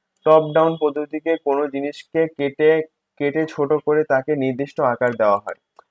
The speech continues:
আমাদের যে ইলেকট্রনিক যে প্রসেসরগুলো, হ্যাঁ, ওই প্রসেসরগুলো কিন্তু এই টপ ডাউন মেথডে তৈরি করা। তো এই দু-, দুটো জিনিস মাঝে মাঝে <clears throat> আসে যে টপ ডাউন মেথড কোথায় ইউজ হয়, আহ, বটম ডাউন, না, ইউজ, এটা কোন, কোন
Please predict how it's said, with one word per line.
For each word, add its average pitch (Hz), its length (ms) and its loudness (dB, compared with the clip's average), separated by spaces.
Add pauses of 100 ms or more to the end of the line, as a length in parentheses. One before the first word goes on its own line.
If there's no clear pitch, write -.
আমাদের 143 340 4
যে 147 120 0
ইলেকট্রনিক 139 540 -2
যে 135 140 -2
প্রসেসরগুলো, 135 680 -4
হ্যাঁ, 160 220 -4 (340)
ওই - 80 -8
প্রসেসরগুলো 139 640 -2
কিন্তু 139 360 -6
এই 123 200 -2
টপ 135 260 4 (100)
ডাউন 135 200 0
মেথডে 117 400 -4 (100)
তৈরি 110 220 -4
করা। 90 200 -4 (720)
তো 156 60 2
এই 156 260 2
দু-, 139 180 -6
দুটো 143 260 -2
জিনিস 143 240 -8
মাঝে 127 220 -4
মাঝে 131 220 -2 (140)
<clears throat> 160 200 -10
আসে 117 300 -2
যে 113 60 -6
টপ 120 260 0
ডাউন 123 220 0
মেথড 117 380 -4
কোথায় 120 220 -4
ইউজ 113 280 -8
হয়, 104 240 -6 (440)
আহ, 104 600 2
বটম 120 400 0
ডাউন, 117 180 2 (140)
না, 107 220 -6
ইউজ, 156 240 2 (260)
এটা 131 180 -2
কোন, 196 280 0 (480)
কোন 180 120 0